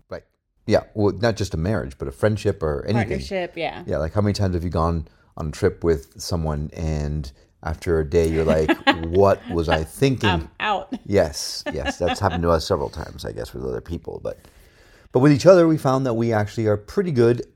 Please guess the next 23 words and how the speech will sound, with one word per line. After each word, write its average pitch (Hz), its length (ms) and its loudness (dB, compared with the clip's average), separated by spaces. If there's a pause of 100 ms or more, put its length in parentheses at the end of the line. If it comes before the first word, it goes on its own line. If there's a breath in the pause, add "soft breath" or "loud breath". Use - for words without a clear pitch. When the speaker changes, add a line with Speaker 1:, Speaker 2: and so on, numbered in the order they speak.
(240)
Speaker 1:
with 185 380 0
the 190 160 8
sole 135 500 4
exception 85 840 -4 (720)
of 92 260 0 (560)
our 87 340 0
individual 107 500 -2
preferences 101 800 -8
of 87 120 -12
how 98 500 -10
we 90 300 -8
travel 71 500 -8
and 65 100 -10
where 69 160 -10
we 65 120 -10
travel 60 500 -14
to. - 580 -10 (140)
Speaker 2:
Well, 214 440 -6
and 185 380 -8
I 190 40 -12
have 196 160 -14
to - 80 -20
say, 170 400 -6